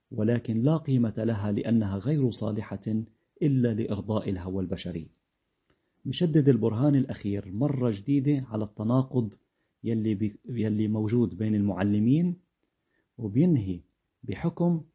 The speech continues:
آه، حول الفائدة ال-، الخلاصية على مستوى الخلاص. الرب حرر هيدا الإنسان من الممارسات النسكية هيدي، حرره من عبودية لإله. أنت منك مجبور لأنه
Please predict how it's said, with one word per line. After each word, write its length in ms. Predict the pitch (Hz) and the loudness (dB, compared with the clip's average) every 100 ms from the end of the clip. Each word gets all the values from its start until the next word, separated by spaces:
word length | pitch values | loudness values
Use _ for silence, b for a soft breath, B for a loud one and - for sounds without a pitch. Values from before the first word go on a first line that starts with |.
| _ _ _ _ _ _ - | _ _ _ _ _ _ -8
آه، 240 | 113 107 | -4 -6
حول 380 | - 165 143 117 | -2 4 6 4
الفائدة 800 | 98 - 139 156 131 131 147 139 - _ 113 | 0 -2 0 2 0 2 2 0 -10 _ -6
ال-، 260 | 107 107 - | -6 -8 -8
الخلاصية 920 | 107 101 - 107 107 - 127 104 95 - | -6 -6 -6 -4 -4 0 0 2 -2 -4
على 180 | 101 107 | -4 -2
مستوى 380 | 113 - 98 | -2 -4 -4
الخلاص. 600 | 92 - 101 95 - - _ _ _ _ - | -4 -4 -2 -2 -4 -16 _ _ _ _ -10
الرب 340 | 107 147 139 - _ _ _ _ _ _ | 2 2 2 -10 _ _ _ _ _ _
حرر 520 | - 143 147 123 104 | -6 2 4 4 2
هيدا 260 | 95 110 98 | 2 0 0
الإنسان 560 | 98 95 - 107 104 104 - | -2 -4 -4 -4 -4 -6 -4
من 140 | 107 | 0
الممارسات 880 | 104 101 98 95 92 - 107 101 - | 2 2 2 -2 -4 -4 -4 -4 -4
النسكية 640 | 101 95 - 131 117 107 | -4 -4 -2 0 2 2
هيدي، 500 | 104 147 139 165 160 _ _ _ _ | 2 0 2 2 0 _ _ _ _
حرره 680 | - 143 131 127 135 139 - _ 104 | -6 0 4 6 6 4 -4 _ -4
من 200 | 104 87 | -2 0
عبودية 580 | 98 104 104 160 147 | -2 -2 0 2 4
لإله. 320 | 107 - 101 92 _ _ _ _ - | 2 0 -6 -8 _ _ _ _ -10
أنت 220 | 110 104 107 | -6 -4 0
منك 500 | 131 170 131 107 104 | 4 6 4 2 -4
مجبور 540 | 101 95 127 143 120 | -4 -2 2 2 2
لأنه 500 | 101 107 113 113 | 0 -2 0 0